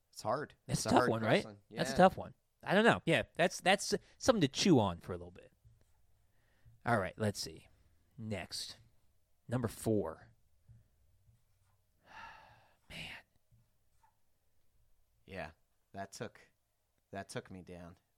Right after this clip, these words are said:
Speaker 2: Okay, I've
Speaker 1: I'm thinking
Speaker 2: got
Speaker 1: this now. I, I got, I, I'm seeing more of what I'm getting at now.
Speaker 2: All right, I've got my
Speaker 1: Yeah.
Speaker 2: next. I've got, I've, I've
Speaker 1: My
Speaker 2: got,
Speaker 1: top
Speaker 2: I think,
Speaker 1: three are
Speaker 2: I think
Speaker 1: gonna
Speaker 2: I've
Speaker 1: be
Speaker 2: got
Speaker 1: hard.
Speaker 2: it.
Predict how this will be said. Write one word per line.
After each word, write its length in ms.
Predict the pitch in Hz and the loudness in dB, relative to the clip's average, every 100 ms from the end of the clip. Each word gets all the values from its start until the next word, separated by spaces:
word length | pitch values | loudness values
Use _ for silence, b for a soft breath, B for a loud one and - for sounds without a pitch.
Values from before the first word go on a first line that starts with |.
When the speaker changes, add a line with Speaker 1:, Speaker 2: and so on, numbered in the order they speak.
| _ _ - | _ _ 6
Speaker 2:
Okay, 240 | 127 104 | 6 8
I've 180 | 104 135 | 6 6
Speaker 1:
I'm 40 | |
thinking 100 | 151 139 131 123 | 6 4 4 0
Speaker 2:
got 20 | |
Speaker 1:
this 200 | 87 - | -6 -14
now. 220 | 92 90 - | -14 -16 -14
I, 300 | 104 87 104 | -14 -12 -12
I 40 | |
got, 260 | 104 87 85 | -10 -10 -10
I, 180 | 101 95 | -12 -12
I'm 160 | 107 101 | -16 -14
seeing 320 | - 101 95 | -16 -16 -16
more 220 | 95 90 | -16 -16
of 80 | 90 | -18
what 160 | 95 92 | -16 -18
I'm 120 | 92 | -18
getting 260 | 113 - 90 | -20 -20 -18
at 180 | 71 - | -20 -20
now. 200 | - - _ _ _ - | -20 -20 _ _ _ 10
Speaker 2:
All 80 | 160 | 12
right, 100 | 151 | 12
I've 140 | 180 | 12
got 140 | 202 175 | 12 12
my 80 | |
Speaker 1:
Yeah. 60 | 151 | 10
Speaker 2:
next. 220 | 127 - - | 6 2 6
I've 160 | 190 | 8
got, 180 | 180 190 | 10 8
I've, 180 | 175 202 | 8 8
I've 160 | 160 156 | 10 8
Speaker 1:
My 100 | 127 | 8
Speaker 2:
got, 100 | 147 | 6
Speaker 1:
top 140 | 143 135 | 8 8
Speaker 2:
I 40 | |
think, 140 | 113 | 8
Speaker 1:
three 320 | - 143 123 117 | 2 -4 -2 2
are 60 | |
Speaker 2:
I 60 | 110 | 4
think 100 | 151 | 10
Speaker 1:
gonna 80 | 147 | 10
Speaker 2:
I've 60 | 127 | 10
Speaker 1:
be 60 | |
Speaker 2:
got 40 | 113 | 8
Speaker 1:
hard. 100 | |
Speaker 2:
it. 100 | 85 | 8